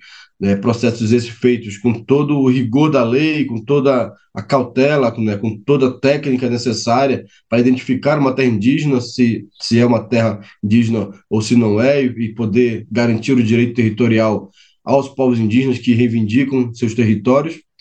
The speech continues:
né, e a portaria declaratória, que é uma das fases, né, estaria no Ministério dos Povos Indígenas, o que ajudaria a avançar,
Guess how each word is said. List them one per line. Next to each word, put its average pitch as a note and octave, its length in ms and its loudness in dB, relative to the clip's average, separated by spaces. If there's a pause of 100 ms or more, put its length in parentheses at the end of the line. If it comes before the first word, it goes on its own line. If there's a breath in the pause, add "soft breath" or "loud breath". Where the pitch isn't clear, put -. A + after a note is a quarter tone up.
(400 loud breath)
né, A2+ 120 2
e C3+ 60 2
a D3+ 60 -2
portaria E3 380 0
declaratória, D#3 640 0
que D3+ 80 -2
é C#3+ 40 4
uma D#3 160 0
das D3+ 160 -2
fases, D#3+ 640 -2
né, B2 160 2
estaria C#3+ 500 0
no D3 60 -4
Ministério C3+ 400 -2
dos B2+ 80 -6
Povos C3 200 0
Indígenas, B2+ 360 2
o - 20 -8
que D3 100 -4
ajudaria C#3 640 0 (460 soft breath)
a C3+ 160 2
avançar, D#3+ 800 -2